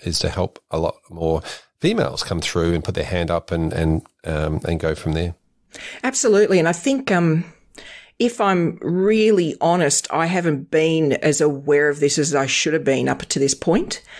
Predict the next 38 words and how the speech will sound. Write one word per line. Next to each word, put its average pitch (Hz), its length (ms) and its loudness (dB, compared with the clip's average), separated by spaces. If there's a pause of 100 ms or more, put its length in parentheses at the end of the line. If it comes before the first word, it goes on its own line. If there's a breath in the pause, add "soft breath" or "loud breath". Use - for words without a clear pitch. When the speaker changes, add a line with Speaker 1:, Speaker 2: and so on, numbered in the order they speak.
(240 loud breath)
Speaker 2:
You 170 80 -2
know, 160 60 4
so 160 200 0
I 143 60 0
think 196 340 -2
when 156 240 2
we're 143 600 6
entering 147 440 2
a 139 60 4
new 139 200 4
environment 156 720 2
or, 135 280 6 (300 loud breath)
or 160 120 2
starting 143 380 -2
something 139 300 0
new, 147 200 4
often 147 240 0
it's 135 140 0
all 143 160 6
about 135 240 2
us, 131 260 0
you 143 60 2
know, 135 120 2
and 135 80 0
so 139 120 2
we're 135 80 6
developing 135 480 0
our 131 40 -2
skills 196 600 2
and 139 120 0
we're 135 200 2
getting 135 340 0
gigs 175 440 0
and, 147 120 0
you 175 60 2
know, 156 100 2
<laughs> 165 100 2
it's, - 200 -6